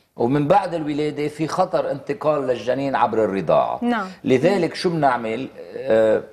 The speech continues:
Speaker 1: نحن بنعالج الأم، هدفنا بنعطيها العلاج الثلاثي للأم، يعني هدفنا إنه نخفض الفيروس للصفر عند الأم. لما بيولد الطفل،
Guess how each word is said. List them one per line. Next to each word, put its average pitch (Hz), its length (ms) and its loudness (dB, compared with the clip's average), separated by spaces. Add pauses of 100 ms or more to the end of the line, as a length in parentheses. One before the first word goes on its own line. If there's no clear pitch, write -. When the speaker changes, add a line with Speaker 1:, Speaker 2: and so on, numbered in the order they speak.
(160)
Speaker 1:
نحن 151 380 2
بنعالج 143 500 2
الأم، 117 380 -2
هدفنا 127 640 -2 (360)
بنعطيها 131 420 2
العلاج 127 460 2
الثلاثي 135 640 0
للأم، 101 480 2 (340)
يعني 110 300 4
هدفنا 127 580 0
إنه 107 160 -4
نخفض 127 500 -4
الفيروس 110 480 -4
للصفر 107 520 0
عند 92 220 -4
الأم. 107 360 0 (560)
لما 175 320 2
بيولد 156 520 -2
الطفل، 110 540 -4